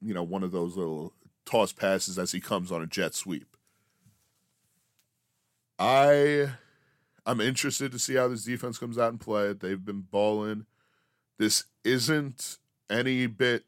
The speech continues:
crazier of a test than last week against Tennessee, but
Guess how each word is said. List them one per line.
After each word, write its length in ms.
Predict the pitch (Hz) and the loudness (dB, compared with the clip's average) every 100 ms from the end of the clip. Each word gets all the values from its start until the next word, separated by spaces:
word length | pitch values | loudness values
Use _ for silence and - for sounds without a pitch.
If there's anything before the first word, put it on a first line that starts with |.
| - | -10
crazier 760 | - 117 123 113 123 120 120 | 0 2 2 2 2 4 2
of 140 | 113 | 0
a 60 | 110 | -2
test 280 | - 117 - | 2 2 2
than 140 | 110 | -2
last 340 | 101 107 113 - | 0 2 0 0
week 200 | 127 117 | -4 -4
against 340 | 113 110 - | -4 -4 -2
Tennessee, 560 | - 110 - 117 139 147 _ _ _ _ _ _ | -2 -2 -2 -4 -4 -6 _ _ _ _ _ _
but 320 | 127 123 113 | 6 8 8